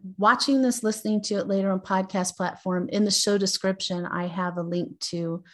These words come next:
that YouTube channel so you can find those.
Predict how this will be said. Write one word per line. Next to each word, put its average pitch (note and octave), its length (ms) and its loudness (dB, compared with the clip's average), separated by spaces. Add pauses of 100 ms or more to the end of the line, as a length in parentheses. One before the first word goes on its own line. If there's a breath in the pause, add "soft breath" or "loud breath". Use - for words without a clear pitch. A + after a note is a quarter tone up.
(340 soft breath)
that F3+ 300 2
YouTube F3+ 400 -4
channel E3+ 300 -2
so - 180 -4
you E3+ 160 -4
can F3 200 -6
find E3 380 0
those. E3 360 -6